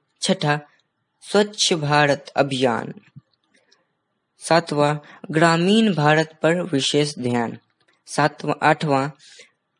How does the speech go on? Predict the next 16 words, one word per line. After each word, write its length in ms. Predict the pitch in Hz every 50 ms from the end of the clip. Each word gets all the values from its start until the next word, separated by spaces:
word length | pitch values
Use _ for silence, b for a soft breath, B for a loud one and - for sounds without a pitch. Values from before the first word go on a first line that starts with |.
| _ -
कीमत 480 | - 185 202 208 208 220 226 220 - -
में 140 | 175 175 170
कमी 540 | 170 - - 180 170 170 160 160 160 170 190 b b b b b b b b
लेकिन 420 | 139 147 156 151 - 160 160 160 151
रहने 420 | 143 139 147 147 156 165 175 175
की 180 | 170 - 156 139
लागत 440 | 135 135 131 135 135 147 143 143 -
में 80 | 131 131
वृद्धि, 540 | 117 - 123 131 127 - - - - 110 110 110 _ _ _ _ _ _ _ _ _ _ -
नौवां 400 | 147 156 165 165 156 147 143 147 151 B B B B B
रोजगार 520 | - 180 202 214 208 170 175 170 170 170
निर्माण 580 | 170 170 165 156 151 147 147 147 147 147 147 160 165 b b b b -
सबसे 420 | - - 202 196 - - - 190
बड़ी 220 | 139 135 139 147 147
चुनौती, 600 | 147 - - 123 123 123 123 - - - 113 - - _ _ _ _ _ _ _ -
दसवां 500 | 135 151 160 - - 147 143 139 139